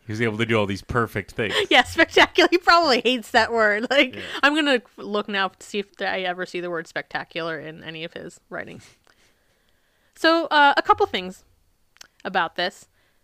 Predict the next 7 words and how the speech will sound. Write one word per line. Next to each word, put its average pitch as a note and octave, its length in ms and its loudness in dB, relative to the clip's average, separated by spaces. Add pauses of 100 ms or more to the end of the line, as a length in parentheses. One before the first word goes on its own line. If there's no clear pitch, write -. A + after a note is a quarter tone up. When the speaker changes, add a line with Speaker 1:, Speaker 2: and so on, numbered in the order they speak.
(200)
Speaker 2:
So D#4+ 240 2
this D4 220 0
shift - 360 0
from A3 300 -2
the F#3+ 340 -4
major G3+ 400 -2
struggle E3 640 -4